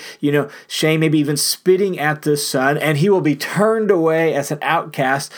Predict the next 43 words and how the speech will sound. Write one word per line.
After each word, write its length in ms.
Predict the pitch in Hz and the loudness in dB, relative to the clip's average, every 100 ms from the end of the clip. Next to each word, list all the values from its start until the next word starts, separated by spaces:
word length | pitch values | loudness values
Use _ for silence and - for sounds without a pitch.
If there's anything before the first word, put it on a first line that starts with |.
| - - | -12 -6
because 320 | 135 151 143 | 0 0 2
of 100 | 127 | 2
the, 220 | 120 107 - | 0 -2 -4
the 100 | 120 | -4
shame 640 | - - 185 180 190 190 | -4 -2 0 0 0 0
and 120 | 151 | 0
the 60 | 117 | -2
dishonor 680 | 127 156 - 143 156 147 120 | -2 -2 0 0 0 0 -2
he's 200 | 131 107 | -2 -2
brought 380 | 131 139 143 | 0 2 0
on 160 | 120 113 | -2 -4
his 200 | 110 104 | -4 -6
family, 540 | - 160 196 214 226 220 - - | -2 0 0 0 -2 -4 -14 -10
on 160 | 113 113 | -6 -4
his 160 | 101 | -6
father, 520 | - 160 175 190 185 | -2 0 2 0 0
and 220 | 139 151 143 | -2 0 0
on 160 | 139 | 0
his 200 | 123 110 | -2 -6
village. 540 | 98 101 135 120 101 - - - | -6 -2 0 0 -4 -8 -18 -6
There 140 | 127 123 | -2 0
is 160 | 120 | -2
no 320 | 135 165 180 | 0 2 2
way 160 | 160 131 | 2 2
he's 160 | 120 117 | 0 -2
gonna 160 | 127 | -2
be 100 | 120 | 0
welcomed 680 | 113 120 117 127 120 107 90 | -2 -2 0 -2 -4 -10 -8
back 280 | 101 101 - | -4 -4 -6
into 140 | 92 | -12
town. 380 | 85 123 90 80 _ - | -10 -6 -6 -8 _ -20
That's 500 | 95 117 147 - - | -8 -2 -2 -4 -6
what 140 | 135 | -6
Jesus' 300 | 139 139 123 | -4 -8 -6
audience 440 | 120 127 120 110 110 | -4 -2 -2 -4 -8
would 120 | 101 | -10
expect. 560 | 104 - 80 107 - - | -10 -10 -6 -6 -6 -6
But 100 | 120 | -4
what 160 | 143 | -2
happens 380 | 135 143 131 123 | -4 -4 -6 -6
in 80 | 113 | -6
the 100 | 101 | -8
story? 500 | - - 101 82 | -10 -6 -6 -8